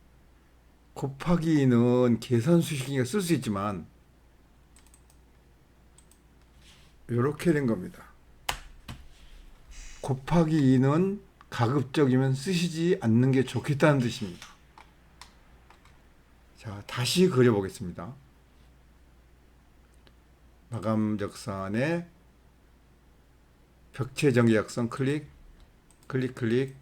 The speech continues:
엔터. 이렇게 됩니다. 이대로 공사관리 바닥 천장 선출을 해보겠습니다. 엔터입니다.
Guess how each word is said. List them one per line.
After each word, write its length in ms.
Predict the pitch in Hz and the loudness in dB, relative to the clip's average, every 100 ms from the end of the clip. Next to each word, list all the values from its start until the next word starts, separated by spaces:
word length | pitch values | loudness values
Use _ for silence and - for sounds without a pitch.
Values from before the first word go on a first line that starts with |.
| _ _ - - | _ _ -18 -4
엔터. 460 | 113 110 113 113 117 - _ - - _ _ _ _ _ _ _ _ _ _ _ _ _ _ _ _ _ _ - - | -2 -2 -2 -4 -4 -12 _ -20 -20 _ _ _ _ _ _ _ _ _ _ _ _ _ _ _ _ _ _ -20 -12
이렇게 320 | 120 120 - 143 | -6 -6 -2 2
됩니다. 360 | 123 104 - - - _ _ _ - - - - - _ _ _ _ - | 2 0 -8 -20 -20 _ _ _ -20 -20 -20 -20 -20 _ _ _ _ -2
이대로 880 | 135 131 143 135 123 127 160 170 - _ _ _ _ _ _ _ _ | 2 6 8 8 8 6 2 -2 -10 _ _ _ _ _ _ _ _
공사관리 880 | - 117 139 123 120 120 147 165 175 _ - - - _ _ _ - - - | -6 -4 0 2 2 2 2 0 -6 _ -20 -20 -20 _ _ _ -20 -20 -20
바닥 280 | - 120 131 | -8 -4 -4
천장 260 | 135 123 123 | -2 -2 -2
선출을 360 | 123 135 123 | -2 -4 -4
해보겠습니다. 680 | 135 165 156 - 104 87 - - _ _ _ _ _ _ - _ _ _ _ _ _ _ _ _ _ _ _ - | -2 -2 -2 -2 -8 -8 -20 -20 _ _ _ _ _ _ -20 _ _ _ _ _ _ _ _ _ _ _ _ -8
엔터입니다. 600 | 113 123 117 92 90 113 | -4 2 2 0 -6 -12